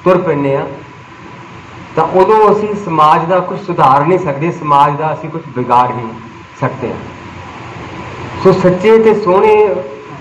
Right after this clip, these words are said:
ਬੋਲਾਂ 'ਚ ਸਭ ਤੋਂ ਪਹਿਲੀ ਚੀਜ਼ ਇਹੀ ਹੈ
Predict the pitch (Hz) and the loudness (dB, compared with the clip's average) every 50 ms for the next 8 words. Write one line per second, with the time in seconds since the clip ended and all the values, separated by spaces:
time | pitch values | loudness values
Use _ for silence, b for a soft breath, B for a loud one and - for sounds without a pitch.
0 | 135 147 156 165 165 180 185 185 180 190 180 - - 180 196 190 196 - - 208 | -4 -2 0 2 4 4 4 4 4 2 0 0 0 -2 -2 -2 -2 0 2 2
1 | 196 180 170 175 180 175 185 190 175 - - 170 170 160 - 160 160 147 151 190 | 2 4 2 2 0 0 -2 -2 -4 -4 -2 -2 -2 -2 -2 -2 0 0 2 2
2 | 196 180 156 143 143 143 | 4 4 4 4 2 0